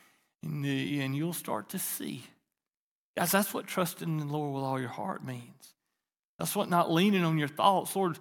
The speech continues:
Lord, bathe my thoughts." Take, Scripture says to take every thought captive. These, this mind is messed up. If we, if we're not careful, this same mind that, that can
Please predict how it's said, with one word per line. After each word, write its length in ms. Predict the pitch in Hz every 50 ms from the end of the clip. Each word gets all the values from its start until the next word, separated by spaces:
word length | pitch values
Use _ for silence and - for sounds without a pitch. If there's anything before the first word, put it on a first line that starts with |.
| - - _
Lord, 200 | - 185 170 147
bathe 300 | 156 190 208 247 214 160
my 180 | 147 135 131
thoughts." 480 | 123 - 123 123 120 131 - - - - -
Take, 300 | - - 190 190 - - - - _ _
Scripture 440 | - - - - 226 226 226 - 175
says 300 | - - 208 208 185 -
to 100 | - 160
take 280 | - - - 190 185 -
every 260 | 202 208 190 196 175
thought 380 | - - - 180 185 - -
captive. 520 | - - - 208 208 208 - - 156 143 139
These, 240 | 180 214 202 - -
this 320 | 170 170 208 214 208 -
mind 380 | 180 180 190 208 254 277 247 185
is 120 | 156 139
messed 400 | 160 165 175 175 175 170 - -
up. 280 | - - - 208 - -
If 120 | 143 -
we, 220 | - - 233 214 185 - - - - _ _ _ _ _ _ _ _ _ _ _ _ _ _ _ _
if 160 | 196 180 -
we're 80 | 214 202
not 340 | 190 202 208 208 - -
careful, 640 | - - - - 208 233 233 196 - - 175 156 156
this 160 | 160 175 170
same 420 | - - - - 190 202 214 214 202
mind 400 | 196 190 190 202 208 190 170 147
that, 260 | 156 147 - - 165
that 180 | 160 156 156 - - - _ _ _ _ _ _ _ _ _ _ _ _ _ _ _ _ _ _ _ _ _
can 280 | - 165 147 147 143